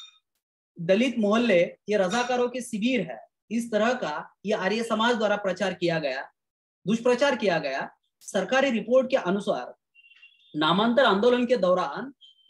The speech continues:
दंगों में एक सौ पचास से ज्यादा गांवों में दलितों के घर जलाए दिए गए थे। विभिन्न कारणों से सत्ताईस दलितों के खून किए गए थे और इस अमानवीयता के चलते छह हजार से ज्यादा दलितों को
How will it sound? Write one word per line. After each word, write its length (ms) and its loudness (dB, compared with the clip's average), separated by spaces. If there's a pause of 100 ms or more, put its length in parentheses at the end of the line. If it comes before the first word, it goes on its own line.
दंगों 300 6
में 140 2
एक 280 -4
सौ 360 -6 (760)
पचास 640 0
से 200 4
ज्यादा 340 0
गांवों 320 0
में 300 -6 (460)
दलितों 400 2
के 120 2
घर 180 2
जलाए 360 0
दिए 220 -10
गए 160 -20
थे। 200 -18 (460)
विभिन्न 300 2
कारणों 440 2
से 360 -4 (200)
सत्ताईस 600 -2
दलितों 340 0
के 100 -6
खून 340 -2
किए 200 0
गए 220 -6
थे 260 -10 (360)
और 100 0
इस 400 -8
अमानवीयता 640 2
के 160 -4
चलते 600 -4 (840)
छह 200 2
हजार 320 4
से 160 0
ज्यादा 300 0
दलितों 400 0
को 360 -6